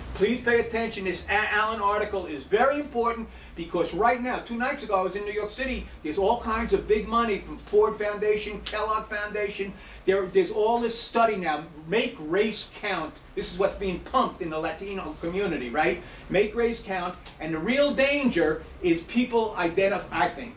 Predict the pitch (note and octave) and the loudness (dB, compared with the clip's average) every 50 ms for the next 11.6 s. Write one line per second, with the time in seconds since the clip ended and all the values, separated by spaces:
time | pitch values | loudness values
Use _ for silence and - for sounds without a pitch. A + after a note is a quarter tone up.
0 | - - D#3 G#3 A3+ G#3 - C3 A#2+ B2 B2+ A#2 A#2 C3+ C3+ B2+ C3 C#3+ C#3 - | -12 -6 0 0 0 0 0 -4 -8 -8 -8 -8 -8 -8 -8 -8 -8 -10 -8 -8
1 | - F#3 E3+ D#3+ D3 D3+ D3+ D3+ - D3+ D3 C#3+ C#3 C3 B2+ A#2+ B2 B2+ C3+ B2+ | -8 -4 -2 -2 -2 0 -2 -2 0 0 -2 -2 -2 -4 -6 -6 -6 -4 -4 -4
2 | A#2 - - A#2 B2+ C3 C3 D3 D3+ C#3 C#3 C#3+ C#3 D3 C#3+ D3 D3 D3 D#3 D3+ | -4 -6 -6 -4 -2 -2 -2 -2 -6 -6 -6 -4 -2 2 4 4 4 4 2 -2
3 | C#3 - B2 B2+ F#3+ F3+ - - A2+ - - - - - - - - - - - | -4 -4 0 4 4 4 4 2 -4 -8 -10 -10 -12 -12 -12 -12 -12 -14 -14 -16
4 | - - - - - D3+ D3+ E3+ G3 G3 F#3+ F3 F3 E3+ F3 F3 F3 G#3+ A#3+ B3 | -16 -16 -16 -12 -4 -2 0 4 4 4 4 4 4 4 2 2 2 2 2 2
5 | A3+ - - E3+ D#3+ E3+ F3 F#3 - - G3 F3 E3+ E3+ E3 - - - A#3 A3+ | 2 2 0 -2 0 0 0 0 2 2 2 4 4 4 2 0 0 -2 -2 2
6 | G#3+ F#3+ F3+ F3 F3 F3 F3 F#3 F3 D#3+ D#3 D3+ - - G#3 G3+ G3 F#3+ F#3+ F3 | 2 2 2 2 2 0 2 0 0 -2 -2 -4 0 0 2 2 4 2 2 2
7 | F3 E3+ D#3+ F#3 - - - F3 E3 D#3 - F3 F3 F3 F3 - - - - - | 2 0 0 0 -2 -2 -2 -4 -6 -2 0 0 0 0 0 -4 -8 -10 -12 -8
8 | - - F#3 F#3+ - - - - - F#3 F3+ F3+ F#3 G3+ G3+ G3 - - - - | 0 0 0 0 0 -4 -12 -6 -2 -2 -2 0 0 0 0 0 -2 -6 -6 0
9 | E3+ D#3+ E3 F3 E3 D3+ - D3 C#3 B2 B2+ C3 A#2 - A#2+ - D#3+ D3+ C#3 - | 2 2 2 2 0 2 2 2 2 2 0 -4 -2 -2 -2 -2 -2 -4 -4 -2
10 | - D#3+ D3 C#3+ C#3 C3 - C3+ - - C3+ D3+ D3+ D3 C3 - C#3+ C#3 C3+ C#3+ | -2 -2 -2 0 -4 -4 -6 -8 -6 0 2 2 2 2 2 -2 -4 -6 -6 -6
11 | - - C#3+ C#3 C3+ - - C3 B2 - - - | -6 -2 -2 -2 -2 -2 -6 -6 -6 -6 -6 -8